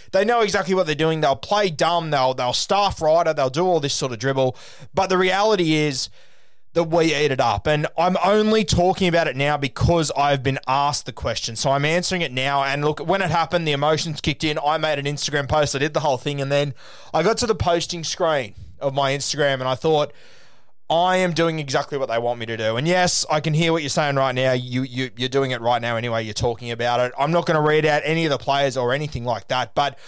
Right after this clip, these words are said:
I just think it is really dodgy. But on top of that, we know that Fox League's gonna do this stuff. They're all about clicks. They know that this stuff is gonna get a heap of clicks. It'd be scary to see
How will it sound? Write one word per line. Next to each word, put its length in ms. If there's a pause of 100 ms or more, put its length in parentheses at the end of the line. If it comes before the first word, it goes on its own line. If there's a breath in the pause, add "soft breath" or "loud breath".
(260 loud breath)
I 120
just 240
think 180
it 140
is 180
really 480
dodgy. 500 (420 loud breath)
But 120
on 160
top 240
of 60
that, 260 (120)
we 200
know 280
that 160
Fox 280
League's 280
gonna 160
do 160
this 160
stuff. 280
They're 200
all 180
about 260
clicks. 340
They 180
know 220
that 180
this 120
stuff 220
is 80
gonna 160
get 140
a 40
heap 220
of 60
clicks. 320
It'd 120
be 100
scary 540
to 120
see 480